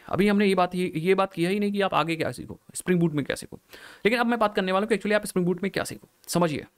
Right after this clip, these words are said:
अब मैं आपको इतना अगर आपको आता है तो आपको स्टार्ट कर देना चाहिए स्प्रिंग बूट। सबसे पहले आपको सीखना चाहिए what is Spring Framework।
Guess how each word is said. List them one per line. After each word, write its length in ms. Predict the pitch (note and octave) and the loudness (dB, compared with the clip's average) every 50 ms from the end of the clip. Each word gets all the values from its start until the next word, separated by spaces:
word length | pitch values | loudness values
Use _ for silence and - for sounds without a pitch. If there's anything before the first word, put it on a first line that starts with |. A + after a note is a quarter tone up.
| _ - | _ 0
अब 100 | - A3+ | 0 2
मैं 200 | B3+ C4+ C4+ C4 - | 2 -2 -4 -4 -2
आपको 340 | - G3+ A3+ - - B3 A#3+ - - _ - | 0 0 0 0 -2 -2 -2 -4 -8 _ -8
इतना 240 | F#3 - A3 B3 B3+ | -4 0 2 2 4
अगर 160 | A#3 A#3 A3+ | 4 4 2
आपको 240 | G#3+ G#3 - G3+ G3+ | 2 2 0 0 2
आता 220 | F#3+ E3+ - F3 | 2 2 2 0
है 100 | F#3+ G#3+ | 0 0
तो 120 | - G3 | 0 0
आपको 180 | F3 - - F#3 | 0 0 -2 -2
स्टार्ट 240 | - - E3 E3+ E3+ | 0 0 0 0 0
कर 100 | F3 E3+ | -2 -2
देना 180 | D#3+ D#3+ D#3 | -2 -2 -4
चाहिए 140 | D3+ - E3+ | -4 -6 -6
स्प्रिंग 220 | E3+ - D3+ C3+ - | -6 -4 -6 -6 -6
बूट। 120 | - - _ _ _ _ - - - - - - - - - _ | -8 -14 _ _ _ _ -20 -20 -20 -20 -20 -20 -20 -20 -16 _
सबसे 200 | - A3 A#3 D4 | -4 -2 0 0
पहले 140 | D4+ C#4+ C4+ | 0 0 0
आपको 140 | C4+ - B3+ | -2 -2 -4
सीखना 220 | - A3 A3+ A#3 | -4 -4 -4 -2
चाहिए 180 | A3 A#3+ B3 F#3 | -2 -2 -2 0
what 180 | C#3 E3+ F#3+ | 0 -2 -2
is 120 | A3 - - | -2 -4 -8
Spring 280 | - - - F#3+ G3 | -8 -6 -4 -4 -4
Framework। 520 | G3+ - C#3 B2 E2+ D2+ B1+ - - - | -4 -4 -4 -4 -6 -8 -8 -10 -12 -18